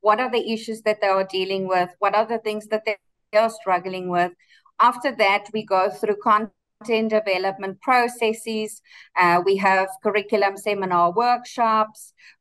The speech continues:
We have a lot of these meetings and convenings where we bring together government officials, the Department of Basic Education, other people working in the early childhood development space in South Africa.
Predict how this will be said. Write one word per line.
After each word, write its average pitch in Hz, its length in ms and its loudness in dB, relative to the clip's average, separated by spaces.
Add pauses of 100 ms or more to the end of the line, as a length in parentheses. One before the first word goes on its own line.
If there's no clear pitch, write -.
We 196 180 0
have 196 420 2
a 208 80 4
lot 202 200 4
of 285 180 0
these 214 220 -6
meetings 214 680 -2
and 185 180 0
convenings 208 880 0
where 196 180 2
we 208 200 -8
bring 220 280 -2
together 190 640 0 (360)
government 233 520 0
officials, 226 680 -2
the 202 80 -2
Department 185 360 -4
of 165 100 -12
Basic 160 340 -4
Education, 202 1040 0 (280)
other 247 220 4
people 220 420 0
working 196 440 2
in 196 100 -2
the 185 180 2
early 196 220 2
childhood 196 400 2
development 175 540 -4
space 220 440 4
in 214 140 -4
South 196 220 0
Africa. 190 640 0